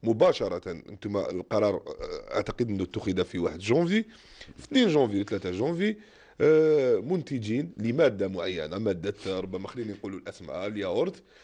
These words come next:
آه، رفعوا السومة، رفعوا السعر بحجة أنه هناك زيادات ولا هناك منع ولا يعني استغلال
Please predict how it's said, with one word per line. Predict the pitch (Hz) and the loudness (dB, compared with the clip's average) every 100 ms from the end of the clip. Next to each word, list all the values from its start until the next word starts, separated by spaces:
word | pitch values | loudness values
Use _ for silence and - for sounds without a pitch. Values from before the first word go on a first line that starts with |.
| 107 127 | -14 0
آه، | 190 175 | 4 6
رفعوا | 220 160 165 | 4 2 -4
السومة، | - 120 90 104 | -2 -4 -2 -2
رفعوا | 139 117 107 | -4 -4 -6
السعر | - - 139 233 - _ _ _ _ - | -2 2 2 0 -4 _ _ _ _ -8
بحجة | 123 175 170 - 165 170 123 160 - | -2 0 0 -2 -2 -2 -2 -4 -4
أنه | 143 139 139 - - - | -4 -2 -2 -6 -18 -8
هناك | 127 143 117 | -2 0 0
زيادات | 117 139 127 135 139 | 0 2 4 4 2
ولا | 131 | 2
هناك | 123 131 127 123 | 2 2 -2 0
منع | 147 120 | -2 0
ولا | 123 170 185 - - | 0 0 -2 -4 -4
يعني | 131 160 | -2 -2
استغلال | - 151 117 120 123 131 165 240 | 0 0 2 4 6 6 6 2